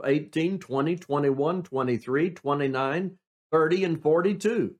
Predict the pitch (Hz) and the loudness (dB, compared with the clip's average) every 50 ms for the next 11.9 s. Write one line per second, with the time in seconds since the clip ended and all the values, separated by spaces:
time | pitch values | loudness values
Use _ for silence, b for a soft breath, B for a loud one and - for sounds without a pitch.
0 | _ _ - 117 120 127 143 170 214 247 240 208 208 165 131 117 110 - - 92 | _ _ -4 -2 0 0 2 2 2 2 2 0 2 2 2 2 0 -2 -6 -14
1 | 92 87 - _ _ _ _ _ _ _ _ _ _ _ _ _ _ _ _ _ | -14 -14 -14 _ _ _ _ _ _ _ _ _ _ _ _ _ _ _ _ _
2 | - 214 254 - - 165 139 - 165 185 190 175 156 165 175 190 185 185 - 151 | 0 2 2 4 4 4 4 4 4 4 4 4 2 4 4 2 2 0 -2 -2
3 | 165 190 190 170 113 82 - _ - - - _ _ _ _ _ _ _ _ _ | 0 0 0 -2 -6 -10 -14 _ -20 -20 -20 _ _ _ _ _ _ _ _ _
4 | _ _ _ - 131 127 117 110 117 151 175 190 185 185 - 180 185 175 156 - | _ _ _ 0 0 2 2 4 4 4 4 2 0 0 0 0 0 0 -4 -8
5 | - - 143 156 165 170 170 170 160 160 - _ - 156 143 113 90 73 - - | -2 0 2 2 4 2 2 0 0 -4 -6 _ -2 0 0 0 -2 -4 -10 -16
6 | - _ _ _ _ _ _ _ - 110 101 104 104 107 110 127 160 190 202 190 | -16 _ _ _ _ _ _ _ -6 -4 -2 -2 -2 0 2 2 2 4 4 2
7 | 190 175 123 156 170 180 190 185 - - - 170 165 160 160 160 160 165 143 123 | 2 2 2 2 2 2 0 -2 -4 -4 -2 -2 2 2 0 0 0 0 0 0
8 | 107 110 - - - 110 117 135 156 147 147 160 170 208 240 233 233 _ - 175 | -2 -4 -8 -10 -12 -6 0 0 0 2 2 0 2 2 2 0 -2 _ -2 0
9 | 202 185 151 147 208 202 180 147 - - 127 110 90 80 71 85 98 _ _ _ | 0 0 2 0 0 0 0 -2 -2 0 0 0 -2 -4 -10 -16 -20 _ _ _
10 | _ _ _ _ _ _ _ _ _ _ _ - 143 151 147 147 135 135 127 123 | _ _ _ _ _ _ _ _ _ _ _ 0 0 0 0 0 0 0 2 2
11 | 139 165 175 170 165 - 185 190 240 262 233 156 110 95 90 98 131 - | 2 2 2 2 0 0 0 2 2 2 0 0 -2 -4 -6 -8 -12 -14